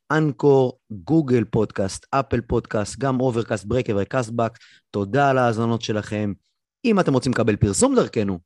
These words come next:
כתבו לנו בפרטי באחת הפלטפורמות. ושמעו, אנחנו עשרים וארבע שעות אחרי הדרבי, פחות מעשרים וארבע שעות אחרי הדרבי. תחושה שלי, ביישו אותנו,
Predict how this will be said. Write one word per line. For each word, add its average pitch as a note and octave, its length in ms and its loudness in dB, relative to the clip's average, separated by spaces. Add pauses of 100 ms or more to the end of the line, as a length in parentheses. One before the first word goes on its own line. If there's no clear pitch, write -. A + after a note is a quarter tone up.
(120)
כתבו F2 320 -6
לנו B2+ 200 0
בפרטי E3 440 0
באחת G#2+ 340 -2
הפלטפורמות. F#2 720 -2 (1700)
ושמעו, G#2 520 0 (340)
אנחנו A2 380 -2
עשרים C3 320 0
וארבע A#2+ 260 2
שעות A#2 240 0
אחרי A2 200 -2
הדרבי, G#2 380 -2
פחות - 300 -2
מעשרים A2+ 320 -2
וארבע G#2 220 -2
שעות G2+ 220 -4
אחרי G2 200 -4
הדרבי. F#2+ 640 -4 (1400)
תחושה - 480 4
שלי, C3 640 4 (420)
ביישו G#2 440 0
אותנו, A2+ 680 2